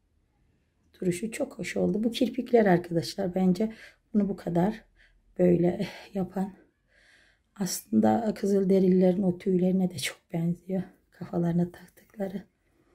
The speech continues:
Evet, on zincir. Altı, yedi, sekiz, dokuz ve on. On zincir çektim. Parmağımı yatırdım. Hafif bakın, içinde ilmek geçecek boşlukta. Fazla büyük güzel olmuyor.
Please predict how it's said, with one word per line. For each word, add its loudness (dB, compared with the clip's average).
Evet, 4
on 6
zincir. 6
Altı, 0
yedi, 0
sekiz, -6
dokuz -8
ve -20
on. -4
On 8
zincir 2
çektim. -8
Parmağımı 0
yatırdım. 0
Hafif -2
bakın, -8
içinde -2
ilmek 6
geçecek -2
boşlukta. -10
Fazla -2
büyük -2
güzel 2
olmuyor. 2